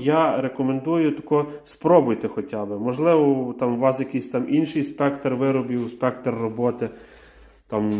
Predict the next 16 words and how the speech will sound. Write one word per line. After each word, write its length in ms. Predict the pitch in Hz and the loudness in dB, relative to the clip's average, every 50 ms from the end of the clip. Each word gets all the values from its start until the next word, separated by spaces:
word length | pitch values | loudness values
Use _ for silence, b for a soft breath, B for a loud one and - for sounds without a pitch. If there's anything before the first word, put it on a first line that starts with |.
| 104 104 104 104 110 | -2 -2 -2 0 2
не 220 | 120 127 127 123 120 | 2 4 4 2 2
сильна 420 | 123 - - 147 139 131 127 120 | 0 0 2 2 4 4 2 2
подача 460 | 117 - 120 113 127 127 120 - 123 | 2 0 0 2 2 2 2 0 -4
проволоки, 540 | - - 131 135 143 143 143 131 135 - 127 | -4 0 0 0 2 2 0 -2 -2 -2 -2
і 40 | 123 | -2
вам 360 | 123 127 131 131 131 123 117 | 0 2 2 2 0 -2 -2
вона 380 | 110 117 117 120 127 123 123 120 | -2 -2 0 0 2 0 0 0
підійде 460 | - 131 120 120 123 123 120 127 120 | -2 -4 -4 -2 -4 0 0 0 0
по 160 | 123 - 120 | 0 -2 -6
ціні. 440 | - - 135 123 123 120 113 104 95 B B B B B B B B B B B B B B B B B B _ | -4 -4 -4 -2 -2 0 -2 -2 -4 B B B B B B B B B B B B B B B B B B _
Хоча 360 | - - 131 120 - 156 160 | -2 -2 -2 2 4 2 2
б 120 | 160 160 147 | 2 2 -2
спробувати 680 | - - - 147 147 143 139 139 135 131 135 - 127 | -2 0 2 2 4 4 4 2 2 2 2 2 2
разочок 500 | 123 123 113 120 131 131 131 - 123 113 | 2 0 0 0 0 0 0 -4 -6 -4
вартує, 600 | 110 117 117 120 - - 127 117 110 104 101 101 | -4 -4 -4 -4 -6 -6 -4 -2 0 0 -2 -2
бо 440 | 98 101 117 120 123 127 127 131 | -4 -2 2 4 6 6 4 4